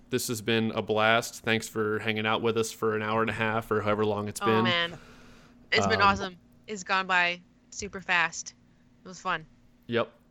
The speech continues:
Speaker 1: And to all you listeners, again, I'll reiterate from earlier, subscribe on YouTube, like the video if you like what we're doing, drop a comment, subscribe on Apple Podcasts, Google Podcasts, Spotify, whatever your,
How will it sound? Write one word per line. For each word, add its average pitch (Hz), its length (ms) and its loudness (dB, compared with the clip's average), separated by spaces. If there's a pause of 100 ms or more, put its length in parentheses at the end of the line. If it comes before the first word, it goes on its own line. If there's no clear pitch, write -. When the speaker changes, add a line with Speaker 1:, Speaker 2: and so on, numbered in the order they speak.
(140)
Speaker 1:
And 110 240 -2
to - 100 -8
all 120 180 0
you 117 140 -4
listeners, 120 760 -6
again, 113 340 -2
I'll 107 100 -2
reiterate 107 560 -2
from 104 160 -8
earlier, 107 480 -2 (200)
subscribe 104 500 -2
on 101 160 -6
YouTube, 101 640 -6
like 107 200 0
the 110 60 -6
video 101 440 -2
if - 120 -8
you 104 140 -6
like 101 220 -6
what 98 80 -8
we're 95 80 -8
doing, 127 560 0
drop 107 260 -2
a 95 40 -8
comment, 110 580 0
subscribe 104 800 -2
on 101 360 -6
Apple 101 260 -4
Podcasts, 101 600 -2
Google 117 240 0
Podcasts, 104 580 -2
Spotify, 113 680 2 (340)
whatever 165 320 6
your, 117 500 2